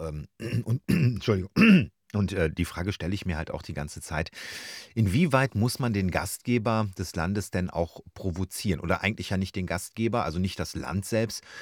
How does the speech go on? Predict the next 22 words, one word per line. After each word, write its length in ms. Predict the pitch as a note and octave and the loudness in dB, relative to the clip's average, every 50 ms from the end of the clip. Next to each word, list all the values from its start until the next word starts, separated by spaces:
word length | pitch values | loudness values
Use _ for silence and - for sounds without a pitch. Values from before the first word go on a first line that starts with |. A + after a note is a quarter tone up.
| - - - - - - | -16 -16 -18 -20 -14 -10
ähm, 200 | G#2 F#2 D#2+ D2+ - - | -8 -6 -6 -4 -2 0
<clears throat> 240 | E3+ D3 A#2 F#2 E2+ | 2 4 4 2 4
sondern 260 | - F2+ F#2+ F#2+ - | 4 4 2 2 0
auch 120 | E2 E2+ | -2 -2
die 100 | - F#2 | -2 -2
Menschen, 340 | D#2 D#2+ D#2+ D#2+ - - F2 | 0 0 -2 -2 -4 -6 -6
die 80 | D2 C#2 | -4 -4
dort 220 | - C#2 - - | -4 -4 -4 -2
wohnen. 340 | F2 C3+ D3+ - C2 A#1+ - - | -2 -2 0 -2 -4 -6 -8 -8
Und, 380 | - D#2 D#2 D2+ D2 - - D#2 | -6 -6 -4 -4 -6 -6 -6 -6
ähm, 440 | D#2 D#2 D2+ D2+ C#2+ - - C2+ - - - | -6 -4 -6 -6 -8 -10 -12 -14 -14 -14 -10
Katar 480 | - E2 D#2 - E2 D2+ D#2+ G2 G#2+ - _ _ _ _ _ _ _ _ _ _ _ _ _ - | -8 -8 -6 -4 -2 0 0 0 0 -2 _ _ _ _ _ _ _ _ _ _ _ _ _ -6
hat 240 | - - G#2+ - - | -2 0 0 2 2
nun 80 | B2 A#2 | 2 2
mal 80 | G#2 | 2
eine 160 | - E2+ F2+ | 2 0 -2
überwiegend 640 | - - G2 G2 F#2+ F2 - G2 E2+ F#2+ F2 - - | 0 0 2 2 2 2 0 -2 -2 -2 -2 -2 -2
auch 100 | E2 D#2+ | -4 -4
sehr 220 | - - F#2 E2+ D2+ | -4 -2 -4 -4 -2
gläubige 420 | - B1+ C#2+ D#2 D2+ G2 E2+ F2 | -2 -4 -4 -2 -2 -2 -2 -2
muslimische 800 | D#2+ E2 D#2+ - - D#2 D2 D2+ D#2+ E2+ F2 - - A#2 G#2+ G2+ - - - - - - _ - | -2 -2 -4 -4 -6 -6 -4 -2 0 0 0 0 0 0 0 0 -2 -10 -20 -20 -20 -14 _ -4
Gesellschaft. 760 | D3 C3+ E3 D3+ A#2 F#2+ - - C#2+ - - - - - | 0 2 4 4 4 2 0 -2 -8 -8 -10 -16 -18 -18